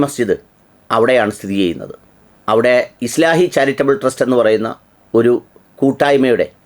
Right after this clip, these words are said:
കുടുംബസംഗമത്തിൽ പങ്കെടുക്കാനായി പോയിരുന്നു. ഞാനും അജിത്തേട്ടനും ഉണ്ടായിരുന്നു. യാത്രാമധ്യയാണ് അവിടേക്ക് പോയത്. ചേരമാൻ മസ്ജിദിൽ, ആ മസ്ജിദിൻ്റെ മനോഹരമായ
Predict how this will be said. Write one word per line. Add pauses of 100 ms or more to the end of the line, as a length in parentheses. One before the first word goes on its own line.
(220)
കുടുംബസംഗമത്തിൽ (380)
പങ്കെടുക്കാനായി
പോയിരുന്നു. (500)
ഞാനും (400)
അജിത്തേട്ടനും
ഉണ്ടായിരുന്നു. (380)
യാത്രാമധ്യയാണ് (420)
അവിടേക്ക്
പോയത്. (500)
ചേരമാൻ
മസ്ജിദിൽ, (560)
ആ (120)
മസ്ജിദിൻ്റെ (340)
മനോഹരമായ